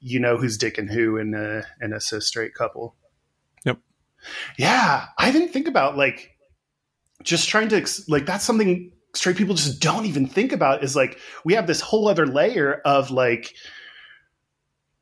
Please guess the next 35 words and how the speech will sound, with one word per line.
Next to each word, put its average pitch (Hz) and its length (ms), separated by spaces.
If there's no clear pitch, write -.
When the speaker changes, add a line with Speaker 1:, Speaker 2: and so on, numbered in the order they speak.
Speaker 1:
you 175 120
know, 135 100
it's 131 100
great 160 320
when 143 100
you're 139 120
on 127 60
the 123 80
apps, 139 320
like, 113 240
you 123 140
just 117 220
say, 117 520
you 123 100
know, 110 120
whether 110 240
top, 113 260
b-, 131 80
bottom, 110 240
or 113 60
verse. 110 340
Um, 120 400
but 151 220
when 151 120
you're 143 200
out 147 160
at 147 100
the 139 60
bar, 185 340
like, 139 340
you 139 300
have 151 240
to 151 120
be 139 200
like, 127 340